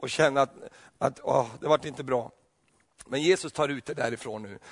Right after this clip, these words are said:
och så säger han, "Låt mig få hjälpa dig, låt mig få ta dig vidare, låt mig få, få laga dig så att du kan få tillbaks din flytkraft igen, så att du kan, eh,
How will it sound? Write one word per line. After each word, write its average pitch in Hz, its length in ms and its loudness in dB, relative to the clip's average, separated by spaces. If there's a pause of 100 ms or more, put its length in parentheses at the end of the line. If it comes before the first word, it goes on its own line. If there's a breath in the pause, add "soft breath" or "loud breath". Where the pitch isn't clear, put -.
(180 loud breath)
och 117 100 -6
så 147 100 -4
säger 131 220 2
han, 117 140 -2 (520)
"Låt 143 200 0
mig 135 100 0
få 127 120 -6
hjälpa 117 360 -2
dig, - 160 -8
låt 139 180 -2
mig 131 120 -2
få 135 100 -14
ta 123 200 -4
dig 117 100 -2
vidare, 101 340 -8
låt 139 200 -4
mig 123 100 -6
få, 123 220 -6 (280 loud breath)
få 117 320 -6 (220 loud breath)
laga 127 500 2
dig 117 300 0 (180 loud breath)
så - 200 -6
att 120 100 -2
du 117 100 -10
kan 117 340 -4
få 117 240 -8
tillbaks 120 440 -6
din 107 120 -10
flytkraft - 720 -10
igen, - 300 -10 (280 loud breath)
så - 140 -10
att - 80 -8
du 123 140 -8
kan, 127 280 -2
eh, 117 140 -6